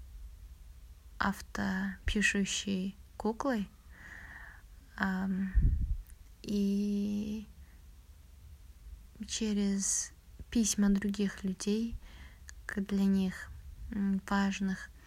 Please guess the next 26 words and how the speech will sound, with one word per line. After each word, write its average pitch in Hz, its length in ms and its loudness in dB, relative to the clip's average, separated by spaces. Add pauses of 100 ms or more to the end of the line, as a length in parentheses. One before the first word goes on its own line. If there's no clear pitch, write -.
(840)
м, 208 760 2 (200)
наполненных 202 760 4
чувствами 196 580 2
и 190 40 4
эмоциями 196 680 2
этих 196 240 -4
людей, 220 440 -2 (540)
она 208 140 6
начала 208 600 4
понимать, 208 600 2
что - 280 -4
они 208 220 2
чувствуют, 202 720 -4 (680)
что - 280 -2
с - 120 -2
их 202 200 -2
историей, 202 760 0 (600)
и 220 80 -4
что - 260 0
это 226 300 0
слово 240 340 -4
вообще 202 580 0
означает. 202 680 0
В - 100 -14
конце 214 380 -2
она 208 260 0